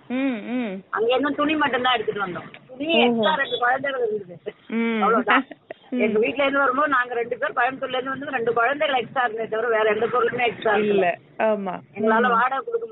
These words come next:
Speaker 2: முடியாம அப்படியே சொல்லாம கொள்ளாமையே நாங்க வந்துட்டோம்.
Speaker 1: ம்.
Speaker 2: அந்த அளவுக்கு சிச்சுவேஷன் பேடா இருந்தது.
Speaker 1: ம்.
Speaker 2: திரும்ப நாங்க இங்க ஜீரோல ஆரம்பிச்சோம்.
Speaker 1: ஆ.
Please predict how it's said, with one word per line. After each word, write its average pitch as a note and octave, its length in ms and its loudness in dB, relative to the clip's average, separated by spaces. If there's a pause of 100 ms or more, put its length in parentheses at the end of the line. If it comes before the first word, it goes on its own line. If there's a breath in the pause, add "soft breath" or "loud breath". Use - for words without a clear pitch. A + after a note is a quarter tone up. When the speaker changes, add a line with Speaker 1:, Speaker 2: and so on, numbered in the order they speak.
Speaker 2:
முடியாம A3 280 2
அப்படியே A#3+ 720 2
சொல்லாம C4 640 0
கொள்ளாமையே B3 360 -4
நாங்க G#3+ 280 -8
வந்துட்டோம். G3+ 360 -6 (260)
Speaker 1:
ம். B3 400 0 (280)
Speaker 2:
அந்த A#3+ 260 -4
அளவுக்கு C4+ 400 0
சிச்சுவேஷன் B3+ 440 -2
பேடா A3 320 2
இருந்தது. F3+ 380 -8 (340)
Speaker 1:
ம். G3 360 -4 (680)
Speaker 2:
திரும்ப F4 260 0
நாங்க D4 260 0
இங்க B3+ 140 -2
ஜீரோல B3+ 380 0 (140)
ஆரம்பிச்சோம். F#3+ 460 -8 (280)
Speaker 1:
ஆ. F#3+ 400 0